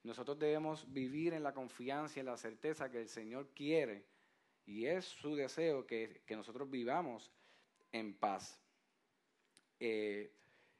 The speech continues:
también que es su paz la que nos lleva a una convicción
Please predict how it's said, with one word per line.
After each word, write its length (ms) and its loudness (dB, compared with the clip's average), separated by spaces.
también 600 2
que 640 2
es 140 0
su 180 -2
paz 160 6
la 120 8
que 120 2
nos 180 -2
lleva 460 4
a 160 -2
una 260 0
convicción 1000 0